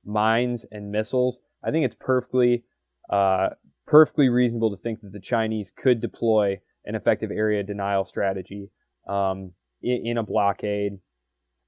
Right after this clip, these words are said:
The, the fact that Nancy Pelosi is visiting there in, in the context of the, the worst relations between the U S and China in,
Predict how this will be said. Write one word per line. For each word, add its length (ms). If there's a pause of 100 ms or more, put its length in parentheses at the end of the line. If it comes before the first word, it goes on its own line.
(420)
The, 320
the 80
fact 320
that 100
Nancy 300
Pelosi 480
is 80
visiting 460
there 280
in, 280
in 140
the 100
context 640
of 200
the, 200
the 140
worst 600 (100)
relations 640
between 280
the 80
U 180
S 140
and 100
China 540 (440)
in, 340